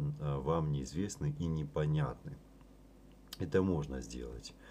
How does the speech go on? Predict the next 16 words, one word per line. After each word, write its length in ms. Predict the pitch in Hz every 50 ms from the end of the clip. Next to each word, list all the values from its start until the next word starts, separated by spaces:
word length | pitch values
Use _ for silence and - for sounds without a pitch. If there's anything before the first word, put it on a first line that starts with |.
| - - - - - - -
Но 300 | - 87 87 90 82 78
учить 380 | 76 76 - - - 76 73 -
наизусть, 380 | 80 76 71 71 87 110 -
конечно, 540 | - - 76 69 71 87 92 - - 69 67
надо 340 | 65 67 73 80 73 71 69
на 120 | 65 64
церковнославянском. 1200 | 65 - - 76 - - 73 71 69 67 - - 71 71 65 67 65 62 - - - - - - - - - - - - - - - - -
А, 580 | - 73 71 71 69 69 67 67 65 67 71 - - - - - -
как 500 | - - 85 73 - - - - - - 71
у 80 | 78
кого-то 360 | 78 - 82 82 85 73 - 80
из 120 | 73 -
святых 440 | - - 76 73 - 82 73 - -
я 100 | - 67
читал, 380 | 67 - - - 98 104 104 92
что, 340 | - - - 87 76 -